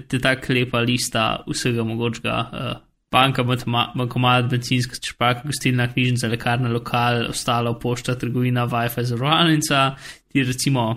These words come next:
zdaj tukaj naš primer trgovina, rečeš trgovina, potem rečeš recimo Mercator, taka z-, zadevca za scrollanje je. In potem rečeš, eh, iskanje in ti pokaže vse, ki so okoli tebe odprti trenutno.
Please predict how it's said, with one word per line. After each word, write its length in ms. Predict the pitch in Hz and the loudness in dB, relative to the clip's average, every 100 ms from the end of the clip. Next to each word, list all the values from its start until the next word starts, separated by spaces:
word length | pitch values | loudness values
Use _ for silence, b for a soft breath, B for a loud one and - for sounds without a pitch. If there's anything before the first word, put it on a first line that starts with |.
| - | -6
zdaj 280 | - - 123 | -6 -2 0
tukaj 260 | 131 - 117 | 0 0 0
naš 240 | 117 - | 0 -2
primer 280 | - 131 135 | -2 2 2
trgovina, 640 | - 147 170 220 226 214 202 | 0 0 0 2 2 2 0
rečeš 340 | - - - - | -2 -8 -8 -10
trgovina, 760 | - 135 143 160 147 147 143 B B B B | -2 2 4 4 4 2 0 B B B B
potem 260 | - 131 | -2 0
rečeš 300 | 110 107 - | 0 -2 -6
recimo 460 | 226 220 226 208 180 | -6 0 2 4 2
Mercator, 800 | 123 113 - 139 156 156 143 143 135 - _ | 2 0 2 4 4 2 2 2 -2 -10 _
taka 360 | - 120 120 117 - - _ | -2 -2 0 -2 -2 -6 _
z-, 260 | 254 170 - _ | -8 -6 -8 _
zadevca 580 | - 151 147 147 147 139 | 0 4 6 6 6 2
za 160 | 127 117 | 0 -2
scrollanje 640 | - - 139 131 123 123 | -2 -2 0 2 2 2
je. 220 | 123 123 123 - b b b b b _ | 2 2 0 -4 b b b b b _
In 200 | - 120 | 2 2
potem 320 | 190 165 170 160 | 2 4 4 4
rečeš, 480 | 135 - 139 - | 2 2 0 0
eh, 40 | - - _ _ _ 151 | -6 -12 _ _ _ -6
iskanje 640 | - - 113 202 214 202 | -4 0 2 2 4 2
in 200 | - 190 | 2 2
ti 120 | 196 175 | 2 0
pokaže 760 | 147 143 143 143 143 131 120 - _ _ _ _ | -2 2 4 6 6 4 0 -10 _ _ _ _
vse, 260 | 147 - 160 | -2 2 0
ki 140 | 160 | 0
so 200 | 135 156 143 | 0 2 2
okoli 300 | 135 - 131 | -2 0 0
tebe 300 | 127 120 127 | 4 2 4
odprti 540 | 117 - - 117 - 127 | 0 -2 -6 -6 -8 -12
trenutno. 540 | - 113 - - - | -8 -10 -10 -14 -14